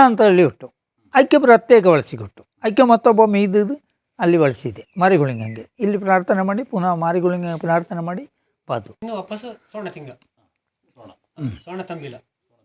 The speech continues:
Speaker 2: ಚೌಡಿಲಿ ಮಾಡುವಂತ ಇವರು, ಆ, ಅದರ ಮೀದು ಮಲ್ಲಿಗೆ ಅಂತ ಇಲ್ಲಿ ದೇವಸ್ಥಾನಕ್ಕೆಲ್ಲ ಹೋಗ್ತಿತ್ತು.
Speaker 1: ಸೋಣ ತಿಂಗಳಲ್ಲಿ ನಮ್ಮದಂದರೆ ನಮ್ಮ ಪದ್ಧತಿ ಪ್ರಕಾರ ಹಿರಿಯವರ ಕಾಲಲ್ಲಿ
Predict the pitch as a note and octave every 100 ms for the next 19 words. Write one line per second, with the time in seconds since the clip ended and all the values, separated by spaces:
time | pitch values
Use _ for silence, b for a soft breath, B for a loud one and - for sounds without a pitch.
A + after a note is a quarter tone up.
0 | _ F#3 F3 D3+ C#3 B2+ B2 A#2+ B2+ B2+
1 | B2 B2 A#2+ A#2 _ _ C3 D#3+ D#3+ D#3
2 | D#3+ D3+ D#3 E3+ E3+ E3 E3 D#3+ D#3+ E3
3 | D#3+ D3 C#3+ C#3 D#3+ D#3+ D#3 D3+ D#3 C3
4 | A2 _ _ A#2 A2+ _ _ _ _ _
5 | _ _ - G#3 A#3 A#3+ B3+ A3 G#3+ F3
6 | E3+ G3 C4 _ _ - F#3+ G#3 G#3 G3+
7 | G3 G#3 G#3+ G#3 F#3 F#3 F3+ F3 F3+ G#3
8 | G3+ F#3+ F#3 G3+ F3+ F#3 F3 D3+ E3 G3
9 | G3 F#3+ F#3 F3+ F3+ F3 F3+